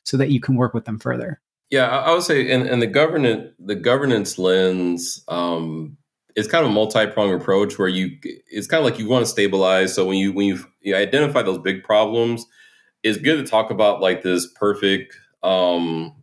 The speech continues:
Speaker 2: this perfect world, but you kinda only have what you have. You know, you only have a certain amount of resources, a certain amount of time. So you,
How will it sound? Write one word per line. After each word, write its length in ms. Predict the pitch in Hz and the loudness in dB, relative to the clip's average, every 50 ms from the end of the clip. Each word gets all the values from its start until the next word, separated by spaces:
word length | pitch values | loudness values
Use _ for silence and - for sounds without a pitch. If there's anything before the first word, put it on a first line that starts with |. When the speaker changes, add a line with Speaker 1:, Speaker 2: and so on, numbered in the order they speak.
| _ _ _ | _ _ _
Speaker 2:
this 140 | 95 95 95 | -8 -8 -6
perfect 400 | - - 113 - - 107 - 95 | -4 -4 -2 -2 -2 -4 -2 0
world, 540 | 98 95 95 98 95 92 90 87 85 - - _ _ _ _ _ _ _ _ | 2 2 4 4 4 2 2 0 -4 -10 -16 _ _ _ _ _ _ _ _
but 380 | - 101 92 90 90 - - - _ | -2 0 2 2 0 -2 -6 -10 _
you 160 | 92 95 92 | -10 -8 -4
kinda 280 | - 135 135 139 127 87 | -2 0 0 2 2 2
only 200 | 71 110 110 101 | 2 2 2 2
have 280 | 95 98 95 95 92 90 | 2 2 2 2 2 0
what 140 | 92 90 - | -2 -2 0
you 100 | 95 90 | 0 0
have. 180 | 87 87 - | 0 0 -2
You 80 | 95 98 | -4 -2
know, 80 | 92 | 0
you 80 | 98 117 | 0 2
only 160 | 120 117 107 | 2 4 2
have 140 | 101 101 92 | 2 0 0
a 20 | |
certain 240 | - - 104 98 90 | -2 -2 -2 0 0
amount 140 | 90 87 82 | 0 0 0
of 40 | 78 | 0
resources, 400 | 85 90 87 87 90 90 87 - | 0 0 0 0 0 0 0 0
a 20 | - | 0
certain 140 | 92 87 | 0 0
amount 200 | 85 80 78 76 | 0 0 -2 -2
of 20 | - | -2
time. 260 | 85 85 87 90 90 | -2 -2 0 0 -2
So 100 | 87 90 | -2 -4
you, 200 | 90 90 95 | -4 -4 -6